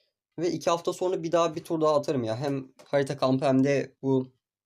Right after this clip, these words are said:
e, coğrafya kampından. Çünkü hemen bitiyor zaten. Bilgileri tazelemek adına iyi olur. Ondan sonra yayın denizinin Türkçe denemelerini çıkarttım arkadaşlar. Bayağı iyi denemeler bu arada.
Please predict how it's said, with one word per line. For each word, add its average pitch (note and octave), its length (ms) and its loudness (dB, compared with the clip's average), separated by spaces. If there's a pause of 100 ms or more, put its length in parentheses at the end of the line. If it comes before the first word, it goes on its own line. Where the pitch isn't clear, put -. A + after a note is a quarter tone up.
(640)
e, A2 440 -4
coğrafya C3 400 0
kampından. B2+ 480 -6 (300)
Çünkü D#3 220 -2
hemen D#3+ 260 4
bitiyor D3+ 220 -2
zaten. B2 380 -4 (1300)
Bilgileri C#3 400 2
tazelemek C3+ 500 0
adına B2+ 200 0
iyi C3 140 2
olur. B2 280 -2 (560)
Ondan D3 300 0
sonra E3+ 340 -2
yayın C#3+ 300 0
denizinin D#3 840 0
Türkçe D3 300 2
denemelerini C#3 380 2
çıkarttım A#2+ 300 -2
arkadaşlar. C3 480 0
Bayağı C3+ 260 6
iyi C3+ 120 2
denemeler A2+ 360 0
bu A#2 100 2
arada. B2+ 280 -2